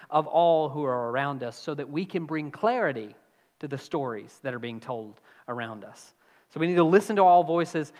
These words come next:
We need to listen to the stories of our faith. And finally, we need to listen in preparation for engagement. And we're not just listening so that we can sit in our ivory towers apart from everyone else.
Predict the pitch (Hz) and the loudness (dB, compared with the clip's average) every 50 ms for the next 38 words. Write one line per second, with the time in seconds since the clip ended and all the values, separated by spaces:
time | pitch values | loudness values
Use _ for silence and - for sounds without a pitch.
0 | - - - 160 165 160 147 - 151 147 180 190 190 202 185 170 160 165 156 - | -20 -12 -6 -2 -2 -2 -2 -2 -2 0 0 0 0 -2 -6 -4 -6 -8 -6 -4
1 | - 160 151 151 143 151 135 131 127 127 - 139 127 123 123 - 123 - 180 196 | -2 0 0 0 -2 -2 -2 -2 -2 -2 -4 -4 -4 -6 -6 -8 -6 0 2 2
2 | 202 196 196 180 165 151 143 - - _ _ _ _ _ _ _ _ _ _ _ | 4 4 2 0 -2 -2 -6 -8 -14 _ _ _ _ _ _ _ _ _ _ _
3 | _ - _ _ _ _ _ - 151 170 165 143 147 143 156 185 196 196 - 185 | _ -20 _ _ _ _ _ -6 -2 -2 -2 -2 -2 0 4 4 4 4 2 -4
4 | 165 151 135 127 - 143 135 - 143 131 127 131 127 - - 127 117 - 123 117 | -4 -4 -6 -6 -4 -4 -4 -4 -4 -6 -6 -6 -6 -8 -12 -16 -14 -14 -14 -14
5 | 117 110 113 110 107 98 - - _ _ _ _ _ _ _ _ _ _ _ _ | -12 -14 -14 -16 -16 -18 -20 -20 _ _ _ _ _ _ _ _ _ _ _ _
6 | _ _ _ _ _ _ - 165 196 247 285 302 269 220 170 175 143 - 156 156 | _ _ _ _ _ _ -10 -6 -2 2 2 2 2 0 -4 -8 -10 -6 -2 -2
7 | 170 170 - 160 143 135 127 - 151 139 139 139 139 127 - 135 - - 147 143 | -2 0 0 -4 -6 -6 -6 -6 -8 -8 -8 -8 -10 -12 -12 -14 -14 -10 -10 -8
8 | 135 131 127 120 120 120 120 120 123 117 110 - 131 120 117 113 110 107 107 120 | -8 -6 -6 -4 -4 -4 -4 -6 -8 -12 -12 -8 -8 -6 -6 -6 -10 -12 -14 -16
9 | 104 - 127 117 110 - - 113 107 107 101 104 104 110 110 107 - _ - - | -12 -10 -10 -10 -10 -12 -16 -16 -16 -16 -16 -18 -20 -20 -20 -20 -20 _ -20 -20
10 | - | -20